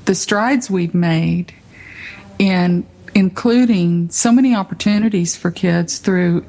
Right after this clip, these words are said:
either artists in residence or, uh, performances in the schools like Young Audiences does for,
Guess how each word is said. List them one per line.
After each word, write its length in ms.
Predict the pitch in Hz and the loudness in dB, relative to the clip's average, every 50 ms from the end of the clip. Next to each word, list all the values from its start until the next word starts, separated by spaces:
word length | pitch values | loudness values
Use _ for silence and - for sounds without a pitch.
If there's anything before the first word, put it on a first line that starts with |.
| - | -2
either 500 | - 202 196 190 170 185 175 175 175 175 - - - - - - | 0 2 2 2 0 0 0 0 0 -2 -6 -10 -20 -20 -12 -4
artists 380 | - 175 170 175 175 170 - - | -2 0 0 0 0 -2 0 0
in 140 | 175 170 170 | 2 2 2
residence 920 | 175 208 226 247 254 247 - 247 240 240 240 240 240 240 240 233 - - - - - | 2 2 2 2 0 0 0 0 2 2 4 4 4 2 2 0 -2 -6 -8 -6 -2
or, 400 | - 165 170 170 170 165 160 - - - | -2 0 0 0 0 -2 -4 -6 -6 -4
uh, 220 | - 170 175 175 175 | -2 -2 -2 -2 -4
performances 720 | - - - 196 - 214 202 202 196 - - 185 175 - | -6 -4 -6 -4 -2 0 0 0 0 0 -2 -4 -2 0
in 80 | 180 | 0
the 80 | 175 175 | 0 0
schools 400 | 165 - - 208 202 202 196 - | -2 -2 -2 -2 -2 -2 -2 -2
like 180 | 170 165 160 - | -4 -4 -2 0
Young 220 | 180 165 165 165 | 2 2 2 2
Audiences 640 | 170 190 208 226 233 233 240 233 - - 240 233 - | 2 2 2 4 4 4 4 2 2 0 0 0 0
does 440 | - - 233 233 233 240 226 - - | 0 -2 0 2 2 0 0 -2 -6
for, 340 | - - 233 226 220 226 | -4 -4 -2 -2 -2 -4